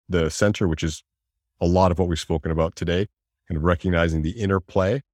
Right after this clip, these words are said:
And then, of course, working with people who want to not only understand that for themselves, but want to work with others through these dynamics and patterns, because what I've talked about today is a lot of dynamic and pattern of the hero's journey. So to really understand that,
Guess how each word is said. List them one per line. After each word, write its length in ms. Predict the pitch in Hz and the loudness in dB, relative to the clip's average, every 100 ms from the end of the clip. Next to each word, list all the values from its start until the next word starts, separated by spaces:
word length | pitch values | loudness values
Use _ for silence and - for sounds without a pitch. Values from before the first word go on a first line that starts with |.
| _ _ _ | _ _ _
And 160 | 82 82 | -2 0
then, 120 | 80 | 0
of 100 | 76 | -2
course, 280 | - 82 - | -2 -2 -2
working 280 | 80 82 80 | -4 -2 -4
with 140 | 76 | -4
people 300 | - 78 80 | -6 -4 -4
who 80 | 78 | 0
want 200 | 78 78 | 0 0
to 60 | |
not 160 | 82 82 | 0 0
only 240 | 80 80 | 0 -2
understand 500 | 80 78 - 87 80 | -2 -2 -4 -2 0
that 160 | 78 - | -2 -4
for 80 | 85 | -6
themselves, 460 | 80 - 104 113 | -4 2 4 4
but 100 | 101 | 2
want 220 | 104 95 95 | 2 2 2
to 40 | |
work 220 | 92 104 - | 2 0 -2
with 160 | 92 107 | -4 0
others 440 | 107 95 90 - _ _ - | 0 0 -4 -8 _ _ -6
through 320 | 110 127 131 | 0 4 4
these 240 | 110 98 | 4 0
dynamics 680 | 87 92 87 87 85 82 - | 0 -2 0 0 0 -4 -6
and 140 | 85 82 | -6 -6
patterns, 460 | 82 78 78 95 | -4 -4 -4 -6
because 440 | - 92 87 82 - _ _ _ _ | -6 -4 -2 -2 -4 _ _ _ _
what 140 | 101 | 2
I've 180 | 87 80 | 2 0
talked 320 | - 92 - | -2 -2 -2
about 260 | 85 80 78 | -2 -2 -2
today 220 | 82 80 | -2 0
is 120 | 78 | 2
a 60 | 78 | 2
lot 180 | 80 78 | 2 2
of 140 | 76 | -2
dynamic 560 | 78 80 80 85 87 85 | -4 -2 -2 -4 -4 -6
and 120 | 82 | -8
pattern 480 | - 85 87 104 113 | -4 -2 0 -2 -2
of 280 | 95 85 | -2 -2
the 80 | 90 | -4
hero's 420 | 82 95 87 82 | -2 0 0 -2
journey. 400 | - 85 87 127 - _ _ _ - | -4 -4 -2 -4 -8 _ _ _ -4
So 100 | 104 | 0
to 80 | |
really 220 | 107 113 98 | 2 4 4
understand 580 | 90 - - 95 92 | 2 -2 0 2 2
that, 200 | 92 92 | 2 0